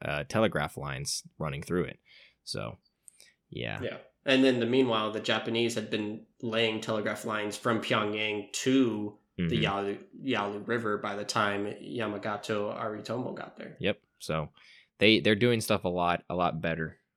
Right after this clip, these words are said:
Speaker 2: Yeah. So, I mean, yeah, Japan's able to capture the biggest fortification that's blocking them from invading Manchuria pretty much full on. And so now they're able to just go into Manchuria and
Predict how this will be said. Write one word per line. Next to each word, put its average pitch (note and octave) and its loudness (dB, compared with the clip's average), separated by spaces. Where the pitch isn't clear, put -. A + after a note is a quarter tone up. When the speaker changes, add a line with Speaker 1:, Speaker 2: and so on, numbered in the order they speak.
Speaker 2:
Yeah. A#2 -8
So, A2+ 0
I A2+ -2
mean, G#2+ -2
yeah, A#2 0
Japan's A#2 0
able A2 -2
to G#2 -2
capture A#2 0
the G#2 -2
biggest A2 2
fortification A2+ 0
that's G#2+ -4
blocking G#2+ -2
them G#2+ 0
from G#2+ 0
invading G#2 -2
Manchuria G#2 0
pretty G#2 -4
much G#2 -6
full A2+ -2
on. G#2+ -4
And B2 0
so C#3 8
now B2+ 6
they're E3+ 4
able D3+ 2
to F3+ -4
just E3 0
go A#2 0
into C3+ -2
Manchuria E3+ 0
and A2 -6